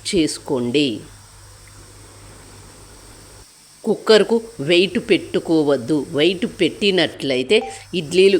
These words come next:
గట్టిగా వస్తాయి. ఉదయం పూట బ్రేక్ఫాస్ట్లోకి ఇలా మిల్లెట్స్తో చేసుకునే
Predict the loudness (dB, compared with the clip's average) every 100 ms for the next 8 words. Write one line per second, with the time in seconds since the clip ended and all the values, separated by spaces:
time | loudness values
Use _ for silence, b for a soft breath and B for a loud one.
0 | 0 -2 -2 0 0 2 2 0 -4 -6
1 | -4 -2 -2 -4 -4 -10 -20 -20 -20 -20
2 | -20 -20 -20 -20 -20 -20 -20 -20 -20 -20
3 | _ _ 0 4 6 4 -2 -4 -6 B
4 | B 0 2 0 -2 -2 -2 -4 -6 -4
5 | -4 -6 -10 B B B B -16 -2 2
6 | 2 2 2 2 0 -4 -2 -2 -2 -10
7 | -10 -6 -4 -4 -4 -4